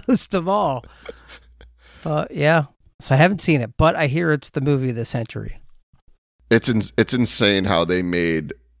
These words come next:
Speaker 2: that movie better than the first movie, which I enjoy the first movie as well. But I, I mean, they're both five-star movies for me. This movie was insane. Like, the, all the connective tissue they did with everybody, the, this underlining story that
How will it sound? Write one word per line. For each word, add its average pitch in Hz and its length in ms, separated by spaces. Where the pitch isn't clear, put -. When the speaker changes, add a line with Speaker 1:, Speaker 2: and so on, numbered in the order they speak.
Speaker 2:
that 85 220
movie 80 280
better 76 360
than 73 220
the 67 80
first - 320
movie, 73 200
which 71 240
I 104 360
enjoy 78 300
the 69 80
first - 240
movie 60 360
as - 140
well. 57 260
But 67 380
I, 101 200
I 95 100
mean, 95 120
they're 95 100
both 85 200
five-star 65 340
movies 58 280
for - 80
me. 50 120
This 123 200
movie 104 240
was 80 400
insane. 71 560
Like, 92 240
the, 120 300
all 147 220
the 143 120
connective 113 500
tissue 90 360
they 85 140
did 82 200
with 82 180
everybody, 76 640
the, 95 560
this 107 220
underlining 113 540
story 92 400
that 85 200